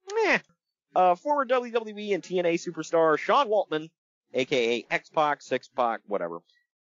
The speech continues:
has signed a contract extension with Wrestling Society X through <laughs> July seventh.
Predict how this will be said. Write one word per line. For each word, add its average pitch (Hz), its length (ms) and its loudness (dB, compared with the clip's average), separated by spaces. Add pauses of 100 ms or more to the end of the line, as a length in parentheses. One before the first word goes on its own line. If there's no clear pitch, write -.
(160)
has 135 100 0
signed 254 220 0
a 180 40 -2
contract 196 500 0
extension 165 420 -4
with 123 160 -6
Wrestling 156 320 -2
Society 143 480 0
X 135 300 0
through 131 140 -2
<laughs> - 20 -4
July 143 360 -2
seventh. 147 500 -2